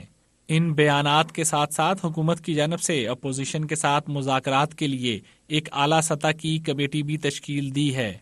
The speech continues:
حکومتی کمیٹی نے گزشتہ روز جے یو آئی کی قیادت سے ملاقات کرنا تھی، تاہم دیگر اپوزیشن جماعتوں سے تحفظات آنے کے بعد مولانا فضل الرحمان نے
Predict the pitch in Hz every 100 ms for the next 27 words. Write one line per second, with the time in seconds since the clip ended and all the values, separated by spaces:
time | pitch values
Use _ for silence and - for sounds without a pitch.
0 | _ _ _ _ - 139 160 160 156 180
1 | 175 151 151 185 170 196 196 160 147 -
2 | 151 135 120 110 120 139 147 143 143 156
3 | 156 143 135 151 - 147 139 131 135 131
4 | 131 - 127 143 151 175 208 214 143 143
5 | 147 131 139 143 143 143 147 143 151 139
6 | 135 135 147 - 143 143 135 127 139 131
7 | 135 139 - 131 139 139 135 131 110 113
8 | 120 131 139 143 135 127 139 131 131 135
9 | 147 131 147